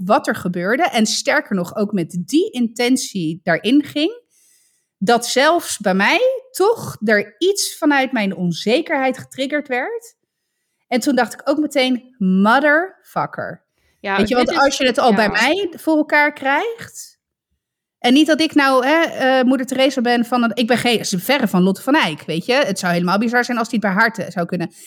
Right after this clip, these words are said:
Speaker 1: Maar er zit dus toch echt nog wel wat onzekerheid... wat hij dan op die manier kan aanspreken. Waardoor ik dan toch ga twijfelen aan van, "Maar be-, ben ik wel,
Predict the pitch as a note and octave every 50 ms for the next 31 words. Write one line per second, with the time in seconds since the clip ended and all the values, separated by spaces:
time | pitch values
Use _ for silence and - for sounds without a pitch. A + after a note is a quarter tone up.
0 | - - _ A3 A3 B3 A#3+ - D4 C4 - G#3+ G3+ - - - - F4+ F4+ -
1 | - C4+ D4 D4 - B3 - - F#3+ F3+ F3 F3+ F3 F#3+ E3+ E3+ - G#3 A#3+ C#4
2 | - C#4 C4+ C4 D4 D#4 C4+ B3 G#3+ - G#3+ G3+ F#3+ F#3 F#3 - A#3 C4 C#4 C4
3 | A#3 G#3 F#3+ - E3+ D3 - - G#3 B3 D4+ D4+ - - - B3+ C4 C4 C#4+ C4+
4 | - D#4+ A4+ A#4 _ _ _ _ _ _ _ _ _ _ _ _ _ _ _ -
5 | A3 A3 A3 A3+ A3 G#3 A3 G#3 G#3 G#3+ - F4+ G4 - - F4 E4+ - - C4+
6 | C4+ C4+ C4+ C4+ - C4 - - A#3+ A#3 A3+ - B3 - A3 G#3+ G3+ F#3+ - -
7 | G3+ F#3+ F#3 F3 G#3 C4 - C#4+ C#4+ C4+